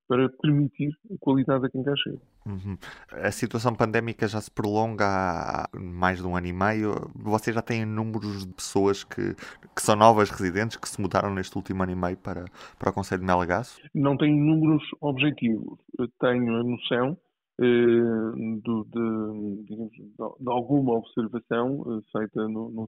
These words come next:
Speaker 1: território. Tenho a noção que tem chegado gente. Eh, alguma dessa gente que chega é, é gente oriunda de Melgaço que foi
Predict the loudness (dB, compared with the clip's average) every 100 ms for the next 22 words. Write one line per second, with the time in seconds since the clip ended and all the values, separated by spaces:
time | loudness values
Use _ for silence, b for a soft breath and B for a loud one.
0 | -8 -6 -2 -2 -4 b b -4 -2 -2
1 | -2 -4 -2 -4 -2 -2 -2 -4 -10 -10
2 | -8 -4 -4 -4 _ _ _ _ _ -4
3 | -2 0 0 0 2 2 2 0 -2 -2
4 | -4 -6 -8 -4 -4 -2 -4 -4 -4 -4
5 | -4 -4 -4 -6 -6 -2 -2 0 -2 -2
6 | -2 -2 -2 -2 -4 _ _ -4 -4 -4